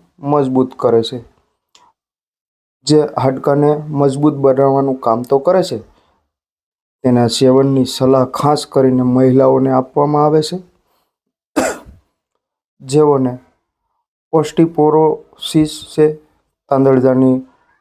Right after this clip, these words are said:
લાઇસિનની માત્રા કેલ્શિયમ ઓર્બોવેસ-, ઓર્બોઝેશનના સહાયક બને છે. તેમાં એલ આર્જિનિન પણ હોય છે,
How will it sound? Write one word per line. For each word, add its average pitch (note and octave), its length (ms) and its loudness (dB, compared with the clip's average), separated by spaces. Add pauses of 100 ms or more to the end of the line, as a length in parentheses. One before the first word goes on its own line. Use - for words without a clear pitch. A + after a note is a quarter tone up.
(200)
લાઇસિનની D#3 800 0 (420)
માત્રા B2+ 360 -2
કેલ્શિયમ D3 760 0 (340)
ઓર્બોવેસ-, C#3 600 2 (880)
ઓર્બોઝેશનના D3 1080 0
સહાયક C3 480 -2
બને C#3+ 300 0
છે. C#3+ 240 -8 (320)
તેમાં C3 240 2 (140)
એલ C#3 220 2 (160)
આર્જિનિન C#3 640 0 (260)
પણ C#3 240 -2 (960)
હોય D3 140 2
છે, D3 260 0